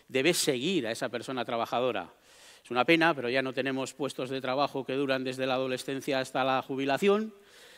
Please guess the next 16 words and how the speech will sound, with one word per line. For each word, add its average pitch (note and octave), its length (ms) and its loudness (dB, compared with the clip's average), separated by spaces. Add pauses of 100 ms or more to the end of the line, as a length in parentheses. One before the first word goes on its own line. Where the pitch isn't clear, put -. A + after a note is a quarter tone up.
(160)
Ahora C3 340 4
la, B2+ 180 2
se C3 140 -2
cambia C3 260 0
de C3+ 140 2
trabajo C3 380 0
de A2+ 80 -2
manera B2+ 320 0
muy, C#3 400 -2
muy, C#3 400 -4 (260)
muy B2+ 460 -6
frecuente F#3+ 720 2 (560)
y F3 320 6
en B2 280 0
demasiadas A#2+ 520 2
ocasiones, D#3+ 720 -2